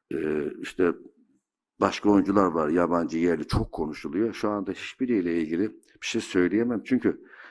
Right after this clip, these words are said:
benim söylemem hava-, havada kalır. Çünkü ama Ozan'la ilgili hiçbir görüşmem olmadı, onu söyleyeyim. Geçen de söyledim, bir daha sordular. Hiçbir oyuncuyla öyle bir görüşmem olmadı. Ee,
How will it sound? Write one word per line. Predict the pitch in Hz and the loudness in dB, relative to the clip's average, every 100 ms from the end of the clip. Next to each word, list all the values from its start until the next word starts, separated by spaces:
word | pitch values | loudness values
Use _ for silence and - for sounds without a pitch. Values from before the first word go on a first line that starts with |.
| - | 0
benim | 104 127 | 4 4
söylemem | - 120 117 101 | 4 0 2 0
hava-, | 85 98 | 2 0
havada | 92 95 92 | 2 2 2
kalır. | 92 - - - - _ _ _ _ _ _ | 0 -2 -10 -14 -20 _ _ _ _ _ _
Çünkü | 95 85 85 - _ _ | -6 -2 -2 -4 _ _
ama | - 82 - | -8 -8 -4
Ozan'la | 95 117 131 117 | 0 2 4 4
ilgili | 95 80 82 120 - | 2 0 -4 -4 -4
hiçbir | 123 - | -10 -8
görüşmem | 104 98 87 - 131 | -4 -2 -2 -2 2
olmadı, | 110 92 67 78 | 4 4 0 0
onu | 85 | 0
söyleyeyim. | 80 82 71 82 92 - | 2 0 2 0 -2 -6
Geçen | 76 101 87 | -2 0 0
de | 69 | -2
söyledim, | 71 64 - | -4 -6 -4
bir | 73 | -4
daha | 82 80 | -2 -4
sordular. | - 69 71 78 104 - - - - - - | -4 -6 -2 -4 -4 -8 -20 -20 -20 -20 -10
Hiçbir | 95 - 117 | -8 0 4
oyuncuyla | 92 80 73 | 4 2 0
öyle | 76 76 | 2 2
bir | 73 | 0
görüşmem | 76 73 - 73 73 | -2 -2 -4 -4 -2
olmadı. | 71 69 69 69 - _ - - - _ | -4 -4 -2 -2 -4 _ -20 -20 -20 _
Ee, | 73 | -2